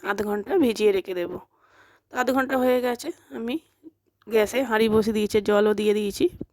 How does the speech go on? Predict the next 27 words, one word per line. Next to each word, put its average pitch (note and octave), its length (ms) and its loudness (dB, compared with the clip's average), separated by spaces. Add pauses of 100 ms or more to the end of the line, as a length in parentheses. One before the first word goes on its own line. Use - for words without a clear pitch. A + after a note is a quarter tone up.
(420)
বিরিয়ানির A3 540 2
জন্য। G3+ 160 0 (680)
চ-, - 120 -12 (120)
ভাতটা G3+ 380 0
করে G#3 280 2
নেব। F#3 180 -4 (1200)
তো A#3 60 2 (160)
চালটা B3+ 320 4
দিয়ে C4 180 0
দিয়েছি, C4 280 0 (140)
পরিমাণ A#3 340 2
মতো A#3+ 220 -2
একটু A#3+ 180 -6
লবণ A#3 380 4
দিলাম, A#3+ 260 2 (420)
আর A3 140 2
দেব G#3+ 180 2 (280)
এক - 120 -6
চামচ A3 320 0 (260)
গোটা G#3+ 340 2 (140)
সাহা A3+ 320 2
জিরে। F#3+ 280 -2 (680)
দিয়ে C4 220 4 (120)
ভাতটা B3 360 0
করে A#3+ 240 4
নেব। A3+ 200 0 (680)
আর A#3+ 140 -2